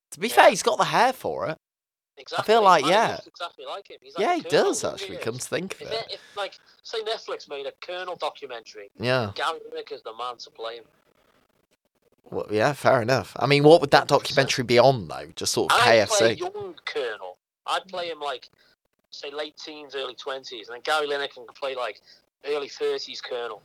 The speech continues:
Speaker 1: Does the Colonel actually exist, though, in real life? Was he an actual
Speaker 2: He was
Speaker 1: guy?
Speaker 2: real.
Speaker 1: Was he?
Speaker 2: Yeah, man. He,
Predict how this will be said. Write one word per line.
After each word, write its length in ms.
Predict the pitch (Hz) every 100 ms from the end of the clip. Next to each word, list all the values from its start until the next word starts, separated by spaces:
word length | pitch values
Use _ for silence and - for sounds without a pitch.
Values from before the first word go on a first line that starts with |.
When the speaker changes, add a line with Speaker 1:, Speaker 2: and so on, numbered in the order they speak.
| _ _ _ _ _ _ _
Speaker 1:
Does 140 | 127 139
the 40 |
Colonel 300 | 196 196 180
actually 240 | 156 - 143
exist, 380 | 120 170 -
though, 60 | 82
in 120 | 80 87
real 160 | 95
life? 280 | 107 110 -
Was 140 | 98
he 120 | 117 120
an 60 |
actual 340 | 131 107 110 107
Speaker 2:
He 60 | -
was 120 | -
Speaker 1:
guy? 40 | 381
Speaker 2:
real. 360 | 359 370 381 _ - - _
Speaker 1:
Was 120 | - -
he? 80 |
Speaker 2:
Yeah, 160 | 269 254 139
man. 140 | 139
He, 160 | 277